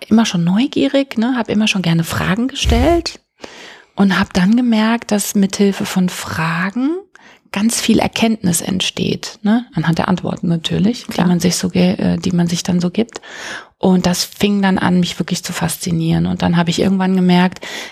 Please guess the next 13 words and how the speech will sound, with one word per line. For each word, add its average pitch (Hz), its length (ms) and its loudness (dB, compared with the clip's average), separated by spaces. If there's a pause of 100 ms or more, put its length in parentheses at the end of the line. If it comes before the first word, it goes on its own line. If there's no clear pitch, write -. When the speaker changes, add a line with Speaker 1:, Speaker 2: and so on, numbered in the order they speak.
Speaker 1:
jetzt - 480 -4
geht's 175 340 0
nicht 180 260 2
um 190 100 4
die 175 120 0
Einzigartigkeit - 800 0
von 180 180 -2
Marken 180 600 -2
oder 165 640 0
technischen 180 520 0
Lösungen, 196 500 2
sondern 185 240 4
die, 180 160 -4